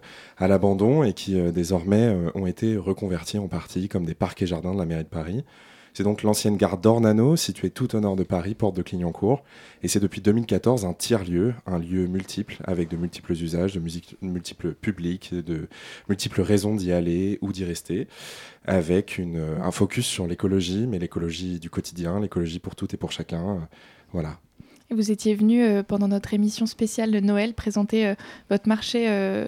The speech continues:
Speaker 2: de Noël. Est-ce que cet événement a été une grande réussite grâce à votre apparition sur, euh, Radio Campus Paris ?
Speaker 1: C'était, ouais, c'était super. On a eu plus de dix mille personnes sur, euh, sur les éco-villages de Noël à la recyclerie. C'est des moments forts. Euh, à la base, on était les premiers à, à faire ces, ces petits, euh,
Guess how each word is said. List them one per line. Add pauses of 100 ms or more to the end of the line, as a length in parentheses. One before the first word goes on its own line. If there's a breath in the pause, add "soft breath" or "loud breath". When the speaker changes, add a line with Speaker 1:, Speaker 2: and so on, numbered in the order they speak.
(140)
Speaker 2:
de
Noël.
Est-ce
que
cet
événement
a
été
une
grande
réussite
grâce
à
votre
apparition
sur,
euh, (120)
Radio
Campus
Paris ?
Speaker 1:
C'était, (320)
ouais,
c'était
super.
On
a
eu
plus
de
dix
mille
personnes
sur,
euh,
sur
les
éco-villages
de
Noël
à
la
recyclerie.
C'est
des
moments
forts. (520 loud breath)
Euh,
à
la
base,
on
était
les
premiers
à,
à
faire
ces,
ces
petits,
euh,